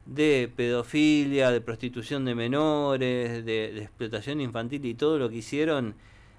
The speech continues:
haya perdurado tanto en el tiempo si no hay connivencia judicial,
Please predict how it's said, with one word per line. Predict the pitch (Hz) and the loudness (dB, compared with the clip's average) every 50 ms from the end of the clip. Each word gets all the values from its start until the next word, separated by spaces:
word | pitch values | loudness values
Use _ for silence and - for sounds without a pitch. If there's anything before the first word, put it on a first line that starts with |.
| - - | -18 -8
haya | - 143 147 151 - 165 151 135 131 | -2 0 0 0 2 2 0 0 0
perdurado | - - 127 127 123 127 127 135 143 143 131 123 120 117 110 110 110 | -2 0 0 2 2 2 0 2 4 4 4 4 4 2 0 0 -2
tanto | - 175 185 202 208 185 175 175 | 0 0 0 0 0 -2 -4 -4
en | 147 127 | -2 -2
el | 120 120 120 | -4 -4 -4
tiempo | 135 147 160 180 175 165 165 151 131 110 104 101 | -4 -4 -4 -4 -4 -4 -2 -2 0 -2 -4 -6
si | 107 - - 127 123 | -8 -10 -8 -6 -4
no | 131 143 147 | -2 -2 0
hay | 147 147 147 | -2 -2 -2
connivencia | 135 127 123 120 120 120 127 135 131 123 117 113 107 - - 110 | -2 -2 -2 -2 -2 -2 0 0 0 0 -2 -4 -6 -6 -6 -8
judicial, | 104 - 120 117 120 123 120 117 - - 185 202 214 220 233 214 | -6 -6 -4 -4 -2 -2 -2 -4 -2 0 2 2 2 2 0 -6